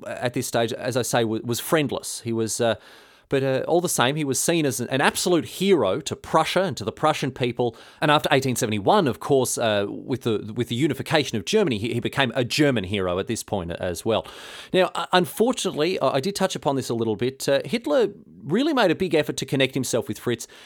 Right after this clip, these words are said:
as, as a great German leader, you know, thanks to his militarism, his, his expansionism, and again, his, his dislike of Jews. Hitler kept a portrait of Fritz in his, in his office, and much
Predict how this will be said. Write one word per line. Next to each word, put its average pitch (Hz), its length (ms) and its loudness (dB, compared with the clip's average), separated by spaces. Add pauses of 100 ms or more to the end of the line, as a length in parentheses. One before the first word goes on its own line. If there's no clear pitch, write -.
(140)
as, 131 140 2
as 131 180 0
a 131 60 2
great 135 380 2
German 117 480 2
leader, 101 340 0
you 107 100 -2
know, 95 120 -2
thanks 123 200 0
to - 100 -6
his 104 120 -6
militarism, 131 760 2
his, 113 200 -4
his 107 140 -6
expansionism, 123 760 0
and 117 160 0
again, 113 280 0
his, 98 200 -6
his 104 160 -4
dislike 98 520 -4
of 85 100 -8
Jews. 110 400 -2 (360)
Hitler 202 260 2
kept 190 260 0
a 151 60 0
portrait 143 360 2
of 113 60 -4
Fritz 135 320 -4
in 113 80 -2
his, 104 140 -4
in 117 140 -4
his 98 200 -4
office, 135 400 0 (380)
and 131 200 0
much 185 300 0